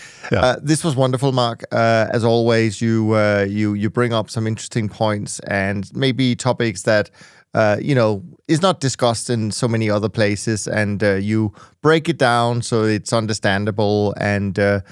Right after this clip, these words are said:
Speaker 2: uh, coming back to this, uh, uh, you know, having clear narrative and all of that stuff. You do a wonderful job. So thank you for that. Uh, I really do, uh, appreciate it.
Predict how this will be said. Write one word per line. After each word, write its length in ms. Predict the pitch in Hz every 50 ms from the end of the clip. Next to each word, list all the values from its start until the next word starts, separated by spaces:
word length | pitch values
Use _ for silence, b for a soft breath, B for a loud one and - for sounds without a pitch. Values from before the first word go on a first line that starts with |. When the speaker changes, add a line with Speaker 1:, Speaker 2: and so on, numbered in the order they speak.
| B B B B B B -
Speaker 2:
uh, 100 | 104 101
coming 300 | - - 123 117 110 104
back 220 | 82 98 95 95
to 100 | - 110
this, 340 | 101 95 104 101 - - -
uh, 300 | 117 101 101 98 95 92 92 b b b b b b -
uh, 120 | 113 107 101 -
you 140 | - 127 120
know, 100 | 110 101
having 380 | 90 110 113 107 110 104 101
clear 320 | 92 - - - 117 110 107
narrative 580 | 107 110 104 95 98 104 104 - - 107 92
and 100 | 104 101
all 120 | 95 92 98
of 60 | 95
that 140 | 92 92 -
stuff. 320 | - 95 90 87 - -
You 100 | - 120
do 120 | 113 120
a 40 | 113
wonderful 360 | 104 107 107 107 107 - 110
job. 220 | 95 - 95 90 -
So 120 | - 120
thank 260 | 107 - 139 143 131
you 60 | - 139
for 140 | - 135
that. 280 | 127 117 104 104 110 - B B B B B B B -
Uh, 280 | - 113 110 110 104 98 98
I 40 | 110
really 280 | 107 95 110 110 107 107
do, 360 | 92 110 107 107 104 101 - - -
uh, 300 | 107 107 101 98 95 95 -
appreciate 600 | - 101 - - 110 104 - - 110 101 95 98
it. 160 | 101 92